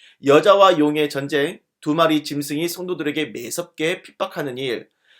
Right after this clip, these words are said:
그런 세상에서 순교적 신앙을 지킨 십사만 사천, 새 천사가 나타나서 메시지를 전하는데, 심판과 바벨론 멸망, 그리고 성도의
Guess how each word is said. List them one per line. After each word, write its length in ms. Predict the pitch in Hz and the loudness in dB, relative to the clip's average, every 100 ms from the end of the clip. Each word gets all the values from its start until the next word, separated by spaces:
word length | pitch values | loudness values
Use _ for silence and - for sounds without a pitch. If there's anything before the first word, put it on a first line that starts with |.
| _ _ | _ _
그런 300 | 170 196 185 | -2 0 -2
세상에서 680 | - - 202 185 170 170 | -4 -2 -2 -4 -4 -4
순교적 600 | 180 - 202 196 175 190 | -4 -8 -8 -4 -4 -6
신앙을 360 | - 170 175 160 | -8 -8 -6 -6
지킨 480 | 147 - 156 202 - _ _ | -10 -8 -6 -6 -12 _ _
십사만 480 | - 160 196 165 143 | -16 -6 -2 -2 -2
사천, 720 | 143 131 131 135 135 113 - _ _ _ _ _ | -4 -4 0 2 4 0 -6 _ _ _ _ _
새 260 | - 240 220 | -4 0 0
천사가 560 | 233 240 226 240 226 | -2 -6 -2 -2 -2
나타나서 640 | 226 220 220 202 202 214 220 | -4 -4 -4 -4 -2 -4 -2
메시지를 500 | 131 131 175 170 170 | -6 -4 -4 -2 -2
전하는데, 680 | 165 160 165 160 156 202 214 _ _ _ _ _ | -4 -6 -6 -2 0 0 -4 _ _ _ _ _
심판과 960 | - - 208 185 175 160 156 156 156 151 | -10 -6 -6 -4 -4 2 4 6 6 2
바벨론 420 | 156 143 156 151 | -2 0 0 0
멸망, 500 | 147 147 143 147 147 | -2 -2 -2 -4 -6
그리고 460 | - 143 143 139 123 | -8 -4 0 0 -2
성도의 720 | - 165 160 143 139 139 | -10 -12 -4 0 2 0